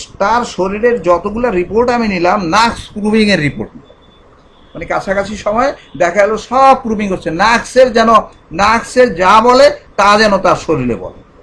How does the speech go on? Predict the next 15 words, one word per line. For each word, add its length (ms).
সেই 160
কোষ্ঠবদ্ধতা, 840
সেই 140
কোষ্ঠকাঠিন্য 680
ভাব, 220
শীতকালতা, 800
কা-, 240
মানে 180
অনেক 260
কিছু 260
আছে, 220
এখানে 200
বলা 220
যাবে 200
না। 100